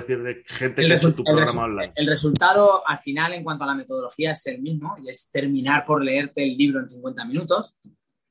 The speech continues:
Speaker 2: es lo mismo. Lo que pasa es que en la parte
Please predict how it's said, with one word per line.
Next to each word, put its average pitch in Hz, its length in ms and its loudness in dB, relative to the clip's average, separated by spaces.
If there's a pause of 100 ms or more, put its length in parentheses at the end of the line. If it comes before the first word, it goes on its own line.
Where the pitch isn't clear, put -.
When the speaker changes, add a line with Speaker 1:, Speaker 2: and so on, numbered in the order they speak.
Speaker 2:
es 139 160 -2
lo 139 120 2
mismo. 135 340 0
Lo 131 140 -4
que 135 80 0
pasa 156 200 0
es 170 100 -6
que 180 140 2
en 165 120 4
la 143 180 4
parte 156 960 2